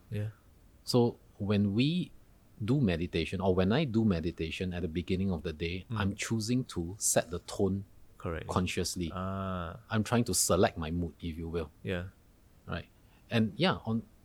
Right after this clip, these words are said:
Speaker 2: on, on some days, even when I don't manage to, to, to so-called select my mood, the least I'm, that I'm able to do, right,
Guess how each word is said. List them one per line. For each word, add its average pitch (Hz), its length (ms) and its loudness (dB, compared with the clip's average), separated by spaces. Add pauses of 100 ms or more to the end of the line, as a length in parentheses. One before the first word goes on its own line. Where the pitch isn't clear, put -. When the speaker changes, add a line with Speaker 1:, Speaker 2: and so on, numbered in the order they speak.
(100)
Speaker 2:
on, 110 120 -10 (260)
on 117 100 2
some 160 220 4
days, 135 220 4
even 127 260 6
when 92 140 4
I 92 80 4
don't 120 240 6
manage 110 360 6
to, 85 320 -2
to, 90 240 -2
to 87 400 -2
so-called - 400 2
select 101 460 2
my 87 140 0
mood, 135 340 6 (600)
the 101 120 6
least 131 420 6
I'm, 85 240 0 (180)
that 90 200 -2
I'm 90 220 -4
able 107 260 2
to - 120 -8
do, 95 240 -2
right, 82 160 0